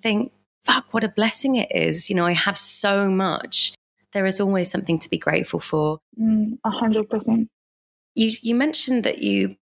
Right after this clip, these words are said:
Speaker 1: are practicing things like meditation and you're reading a lot of books. And I wondered if you could share a little bit more about what other practices you had that helped you. You mentioned a gratitude practice.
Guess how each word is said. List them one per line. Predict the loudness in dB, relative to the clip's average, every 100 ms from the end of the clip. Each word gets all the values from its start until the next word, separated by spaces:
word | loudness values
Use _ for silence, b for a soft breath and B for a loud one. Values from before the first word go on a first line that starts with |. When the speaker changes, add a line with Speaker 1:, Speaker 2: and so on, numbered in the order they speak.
| _ -8
Speaker 1:
are | -6
practicing | -2 -2 -2 0 0
things | 0 0 0
like | 0
meditation | 0 0 0 0 0 0 2 2 0 0
and | 0 2 2 0 0
you're | 0
reading | 2 2 2
a |
lot | 0 -2
of | 0
books. | 0 0 -2 -4 0
And | 0 0 -2 -6 _ _ -4
I | 0 2 0 0
wondered | 0 0 0 -2 0 0 -2 -4
if | -4 0
you | -2
could | -2
share | -2 0 0
a |
little | 0 -2
bit | -2 -2
more | 0 0
about | 0 0 -2
what | -2
other | -4 -6
practices | -8 -8 -2 0 2 0
you | 0
had | 0 0 -2 -2
that | 0
helped | 2 0 -2 -2
you. | 0
You | 2 2
mentioned | 2 0 0 2 2 0 -6 _ _ _ -8
a |
gratitude | -2 -2 -2 -2 -2 -2
practice. | -2 -4 -2 0 0 0 0 -2